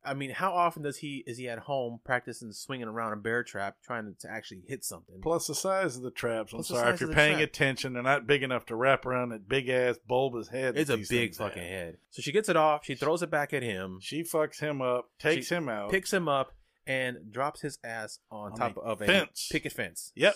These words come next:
Speaker 1: So
Speaker 2: skewers his ass.
Speaker 1: so he's out.
Speaker 2: He's done.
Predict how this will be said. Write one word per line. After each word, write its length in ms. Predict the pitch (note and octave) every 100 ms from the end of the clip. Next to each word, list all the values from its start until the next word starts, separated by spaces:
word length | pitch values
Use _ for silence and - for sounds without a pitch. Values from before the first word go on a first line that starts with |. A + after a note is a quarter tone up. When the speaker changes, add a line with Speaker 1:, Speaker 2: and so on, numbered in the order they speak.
| -
Speaker 1:
So 200 | - -
Speaker 2:
skewers 380 | E3+ E3 C#3+ A2
his 180 | A#2+ A2+
ass. 340 | A2 G#2 G2
Speaker 1:
so 80 | B2
he's 240 | F3 F3+
out. 280 | G#2 F#2 G2
Speaker 2:
He's 240 | D3+ F#3 A#2
done. 400 | B2 B2 A#2